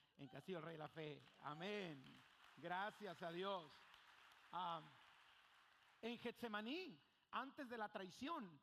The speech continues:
el Señor se fue al Getsemaní a orar en sus momentos de mayor lucha, de mayor depresión. La Biblia dice que grandes gotas de sangre caían de su rostro, su, su, su, su sudor,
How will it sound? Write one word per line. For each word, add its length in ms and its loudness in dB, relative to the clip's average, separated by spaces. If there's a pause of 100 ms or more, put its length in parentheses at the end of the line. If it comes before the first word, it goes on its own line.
(240)
el 120 -4
Señor 360 -2
se 140 -4
fue 180 -2
al 80 -4
Getsemaní 580 -6
a 80 -6
orar 240 -6
en 100 -6
sus 140 -6
momentos 400 -6
de 80 -8
mayor 320 -6
lucha, 380 -6 (260)
de 80 -6
mayor 340 -4
depresión. 540 -8
La 80 -8
Biblia 160 -6
dice 140 -10
que 100 -8
grandes 480 -6
gotas 340 -6 (460)
de 120 -4
sangre 420 -4
caían 260 -6
de 80 -8
su 180 -14
rostro, 340 -10
su, 240 -12
su, 160 -14
su, 320 -12
su 160 -16
sudor, 420 -8